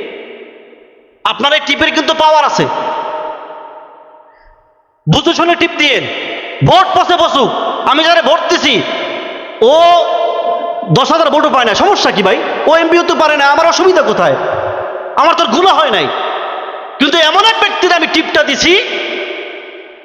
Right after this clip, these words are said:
এমন এক দলের টিপটা দিছি যে দুর্নীতি, ডাকাতি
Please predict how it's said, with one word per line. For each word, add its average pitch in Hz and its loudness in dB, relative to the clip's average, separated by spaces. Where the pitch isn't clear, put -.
এমন 339 4
এক 440 2
দলের 349 4
টিপটা 320 2
দিছি 277 2
যে 226 2
দুর্নীতি, 294 2
ডাকাতি 285 0